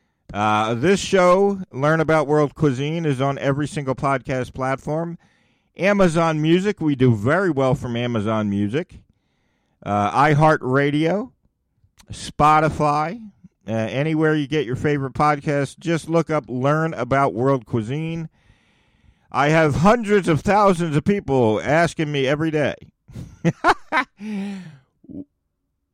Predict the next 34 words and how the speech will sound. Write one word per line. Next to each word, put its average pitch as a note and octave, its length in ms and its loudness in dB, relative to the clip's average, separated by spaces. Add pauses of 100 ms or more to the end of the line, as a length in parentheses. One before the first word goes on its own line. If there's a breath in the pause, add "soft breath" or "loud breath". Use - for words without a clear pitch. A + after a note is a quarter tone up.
(180)
"What's D#3+ 400 2
the G3+ 120 0
best F#3 320 0
way E3+ 260 2
to C#3+ 80 2
find D#3 360 0
out C#3+ 220 2
where D3+ 200 2
I C#3+ 140 2
can C3+ 240 -6
listen C#3 380 -4
to A#2+ 100 -4
your A2+ 180 -2
show?" A#2+ 460 0
And A2 100 -4
I A#2+ 60 -2
always C3 300 0
tell C3+ 200 0
them, A#2+ 160 -8
"Just D3 220 -10
Google." C#3+ 400 0 (560)
So A2 200 -4
take C#3 240 -2
the D3 100 -2
name D3 240 -2
of C3+ 80 -4
the C3 60 -2
show, B2 340 0
Food D#3 360 -2
Farms C#3+ 600 -2
and B2 260 -4
Chefs. C3+ 640 -6 (420)
Google B2+ 380 6
it. - 140 -10